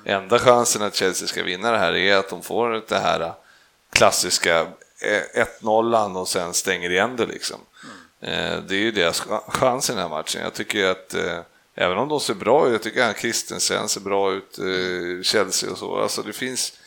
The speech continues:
Speaker 1: Ett
Speaker 2: finns
Speaker 1: stabilt och bra
Speaker 2: ja,
Speaker 1: lag,
Speaker 2: ja,
Speaker 1: alltså. Det är inget
Speaker 2: absolut.
Speaker 1: snack om det.
Speaker 2: Men det är ju, men, men, eh, i den här matchen så väger de, eh, det, men märks att det är, eh,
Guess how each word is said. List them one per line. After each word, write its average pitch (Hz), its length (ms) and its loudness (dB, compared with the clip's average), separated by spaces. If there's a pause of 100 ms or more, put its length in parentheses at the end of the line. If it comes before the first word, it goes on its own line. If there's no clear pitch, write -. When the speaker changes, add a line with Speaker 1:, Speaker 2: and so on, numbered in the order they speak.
(260)
Speaker 1:
Ett - 80 -4
Speaker 2:
finns 147 220 4
Speaker 1:
stabilt 190 340 -4
och 113 60 6
bra 143 140 10
Speaker 2:
ja, 180 180 8
Speaker 1:
lag, - 180 2
Speaker 2:
ja, 170 220 8
Speaker 1:
alltså. 123 160 8
Det 147 60 10
är 160 100 2
inget 165 100 2
Speaker 2:
absolut. 143 200 4
Speaker 1:
snack - 160 0
om 139 100 -8
det. 147 200 -6
Speaker 2:
Men 127 180 4
det 143 160 6
är 135 160 8
ju, 127 480 2
men, 135 220 -2
men, 123 480 0
eh, 120 180 0 (100)
i 127 80 0
den 123 120 0
här 147 120 4
matchen 120 420 0
så 104 160 -6
väger 110 300 2
de, 110 260 -4
eh, 107 140 0 (500)
det, - 180 -4 (680)
men 135 200 0
märks 139 340 6
att - 180 0
det 104 120 2
är, 95 640 4
eh, 87 60 -4